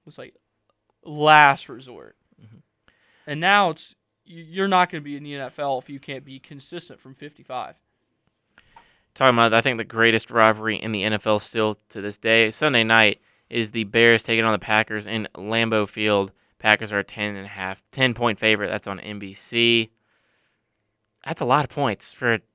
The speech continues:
Speaker 2: a team that didn't even score ten last week.
Speaker 1: Yeah, um, you said it, and I'm kind of interested to see how the Packers kinda respond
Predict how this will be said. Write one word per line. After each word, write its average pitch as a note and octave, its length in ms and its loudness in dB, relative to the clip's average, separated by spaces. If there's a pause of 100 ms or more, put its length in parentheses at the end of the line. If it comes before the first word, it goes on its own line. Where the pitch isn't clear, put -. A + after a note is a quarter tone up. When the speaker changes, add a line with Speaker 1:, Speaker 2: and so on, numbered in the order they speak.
(100)
Speaker 2:
a A#2+ 40 -10
team B2+ 280 -4
that G#2 280 2 (520)
didn't C3+ 180 -2
even C3 160 0
score B2+ 180 -2
ten C3 240 -2
last F#2 240 -2
week. F#2+ 320 -18 (540)
Speaker 1:
Yeah, B3 360 2 (240)
um, E3+ 360 0
you F#3 120 -4
said E3 320 4
it, C3 180 -4 (160)
and C#3+ 440 -4 (480)
I'm D#3+ 120 -6
kind B3 400 -2
of - 60 -20
interested E3 640 -8
to D3 220 -12
see D#3 460 -12
how D3+ 320 -2
the D3+ 100 -16
Packers D#3 520 -2
kinda C#3 200 -8
respond D3 560 -8